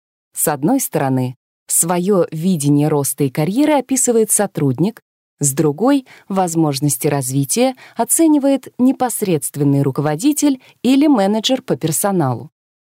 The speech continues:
Когда речь идет о предполагаемом значительном росте —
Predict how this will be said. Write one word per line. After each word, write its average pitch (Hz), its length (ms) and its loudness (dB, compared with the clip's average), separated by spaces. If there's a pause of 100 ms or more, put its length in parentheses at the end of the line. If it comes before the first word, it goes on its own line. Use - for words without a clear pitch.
(120)
Когда 180 340 0
речь 247 380 -4
идет 208 420 -2
о 226 100 0
предполагаемом 185 1040 -2
значительном 131 840 -2
росте — 208 460 -4